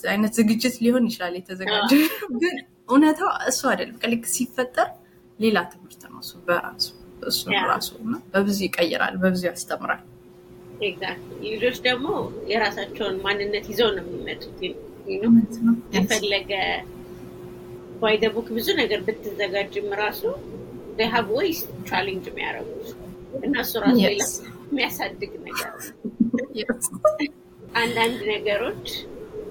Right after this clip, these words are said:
Speaker 2: or like things ሊስት ልታረግ የምችው I wish I knew it before ምናምን የምትያቸው ወይ ደግሞ ቀድሜ ባውቅ ኖሮ ከመግባቴ በፊት እኔ ይሄ ቢነገረኝ የምትይው እስኪ ንገሪ።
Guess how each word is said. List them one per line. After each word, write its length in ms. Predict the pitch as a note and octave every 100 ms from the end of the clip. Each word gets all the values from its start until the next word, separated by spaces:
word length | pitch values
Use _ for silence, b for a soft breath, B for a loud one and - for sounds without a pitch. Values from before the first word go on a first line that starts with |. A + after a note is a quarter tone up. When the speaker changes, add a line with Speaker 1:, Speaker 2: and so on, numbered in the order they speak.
| -
Speaker 2:
or 140 | - F#3+
like 240 | F#3+ F#3 -
things 340 | C4+ A3 F3+ - G3 F3+
ሊስት 320 | A3 - - F#3
ልታረግ 480 | F#3 G#3+ F#3+ G3+ -
የምችው 540 | G3 F#3+ - - G4 - - - - - - -
I 140 | G#3+ B3+
wish 240 | D4+ F#4 - C4+ A3
I 140 | F#3+ G#3
knew 200 | A3 G#3+
it 160 | G#3 -
before 380 | G#3+ - F#3+ F#3+
ምናምን 360 | F#3 F3 -
የምትያቸው 600 | G3+ F#3+ - - - - F#3+
ወይ 140 | F#3+
ደግሞ 300 | F#3+ F#3 F3+ F#3 - - - - - - - -
ቀድሜ 360 | A3+ G#3 G#3 A3
ባውቅ 300 | A3 G3 G#3+ -
ኖሮ 200 | E4 G3 - -
ከመግባቴ 640 | - B3+ D4+ C4 C4+ G3+ G3+ G3
በፊት 380 | G3 - F3 - - - -
እኔ 220 | - B3+ G#3
ይሄ 140 | B3 A3+
ቢነገረኝ 760 | A#3 C4 C#4 C4+ - - A#3 C4+
የምትይው 500 | - C4+ - D#4+ F#4+
እስኪ 340 | - - - G3
ንገሪ። 400 | G3 F#3 E3+